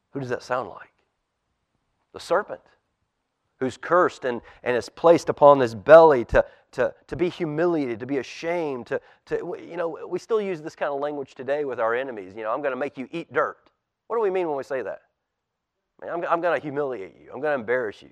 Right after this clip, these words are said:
I mean, God forbid, it may mean physically, "I'm gonna lay you out and you're gonna eat dirt." But you get the idea there, right? Eh, right. And here, in, when the psalmist says, "God's enemies will lick the dust," it's like the serpent,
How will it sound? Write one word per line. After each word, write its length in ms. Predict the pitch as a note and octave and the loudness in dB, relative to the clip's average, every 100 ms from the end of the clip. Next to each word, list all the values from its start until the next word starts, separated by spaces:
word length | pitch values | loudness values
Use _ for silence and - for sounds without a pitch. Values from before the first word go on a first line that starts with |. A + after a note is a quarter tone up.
| _ _ _ _ _ _ _ _ - | _ _ _ _ _ _ _ _ -20
I 40 | |
mean, 80 | D#2 | -4
God 180 | G#2+ G#2 | -4 -4
forbid, 300 | F2 A2 G2+ | -6 -8 -8
it 80 | |
may 180 | G2 A#2+ | -8 -8
mean 220 | A2+ G2 | -8 -12
physically, 480 | F2+ B2+ B2 - F#2 | -4 -4 -2 -6 -6
"I'm 100 | A2 | -6
gonna 180 | B2+ G#2+ | -4 -4
lay 220 | A2+ C3+ | -2 -2
you 180 | B2+ C3 | -2 2
out 200 | D3+ C3+ | 4 4
and 80 | A#2 | -2
you're 80 | C3 | -6
gonna 200 | B2 B2+ | -6 -10
eat 140 | G#2+ | 0
dirt." 260 | C#3 D3+ A#2 | 4 4 4
But 140 | E3+ | -4
you 80 | F#3 | 0
get 220 | G3 G3 | 0 0
the 100 | F#3+ | 4
idea 480 | D#3+ D#3 E3+ C#4 E3 | 4 4 -2 -6 -6
there, 220 | G#2+ F#2 | -6 -4
right? 320 | G2 E3+ - _ _ _ _ _ _ _ _ _ _ _ - | -2 -2 -4 _ _ _ _ _ _ _ _ _ _ _ -4
Eh, 80 | |
right. 300 | E3 A#3 F3 - _ _ _ _ _ _ _ _ _ _ _ _ _ - | -2 -2 -10 -20 _ _ _ _ _ _ _ _ _ _ _ _ _ -2
And 220 | E3 E3+ | 0 0
here, 460 | C#3+ C3+ A#3+ A3 F3 D3+ - | -4 -8 -2 0 0 -2 -2
in, 160 | D3+ | -6
when 160 | - D3+ | -4 -6
the 80 | D3 | -2
psalmist 360 | F3+ F#3+ E3+ | 0 0 0
says, 340 | E3+ D3 C#3 - _ _ - | 0 0 -2 -8 _ _ 0
"God's 280 | D3+ D#3 D3 | 6 6 6
enemies 260 | F3+ E3+ C3+ | 0 0 0
will 180 | C#3 | -2
lick 240 | C#3 F3+ - | 0 -4 -6
the 80 | C3+ | -4
dust," 540 | C3 G3+ D3+ - - - _ - | 2 2 2 -4 -20 -20 _ -20
it's 140 | - - _ | -20 -20 _
like 220 | - G#3 - | -20 -18 -20
the 80 | |
serpent, 440 | G#3 B3 C4 A#3+ | -14 -8 -6 -6